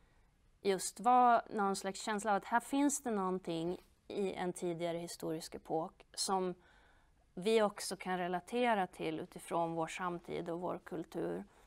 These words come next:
Eh, men de har tänkt mer på det här och de tänker på det f-, ur, de kommer ur ett annat, eh, sätt att tänka och se på tillvaron som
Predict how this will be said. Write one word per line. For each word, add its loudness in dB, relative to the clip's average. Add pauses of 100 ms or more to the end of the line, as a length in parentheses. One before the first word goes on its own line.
(1160)
Eh, 0 (920)
men 2 (1800)
de 2
har 4 (140)
tänkt 0
mer 0
på -8
det -2
här 2
och -4
de -2
tänker -4
på -2
det -2
f-, -20 (140)
ur, 0
de -4
kommer -2
ur -2
ett -8
annat, -2 (1000)
eh, -8 (960)
sätt -4
att -10
tänka -6
och -6
se -6
på -14
tillvaron -4
som -6